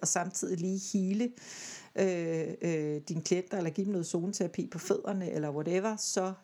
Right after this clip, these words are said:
øh, er den din. Haps den. Øh, men det er noget helt andet.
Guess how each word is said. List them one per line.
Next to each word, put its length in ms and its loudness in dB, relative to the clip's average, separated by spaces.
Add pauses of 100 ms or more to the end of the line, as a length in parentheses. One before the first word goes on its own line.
øh, 340 0 (420)
er 140 6
den 280 0 (160)
din. 320 2 (800)
Haps 260 0
den. 160 2 (960)
Øh, 380 2
men 120 -2
det 80 4
er 40 2
noget 240 -2
helt 320 0
andet. 240 0